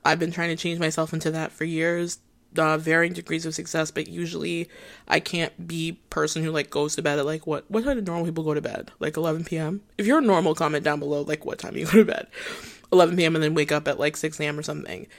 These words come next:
Uh, usually I can only do that if I'm literally being paid to do that. Like, if I'm being paid to be somewhere at eight A M and I need to, like, go to the gym first, all of a sudden I can be a six A M <laughs> person.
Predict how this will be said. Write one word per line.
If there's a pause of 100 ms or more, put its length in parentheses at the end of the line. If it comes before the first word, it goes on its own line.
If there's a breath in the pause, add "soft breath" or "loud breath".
(440 loud breath)
Uh,
usually
I
can
only
do
that
if
I'm
literally
being
paid
to
do
that.
Like,
if
I'm
being
paid
to
be
somewhere
at
eight
A
M
and
I
need
to,
like,
go
to
the
gym
first,
all
of
a
sudden
I
can
be
a
six
A
M
<laughs>
person.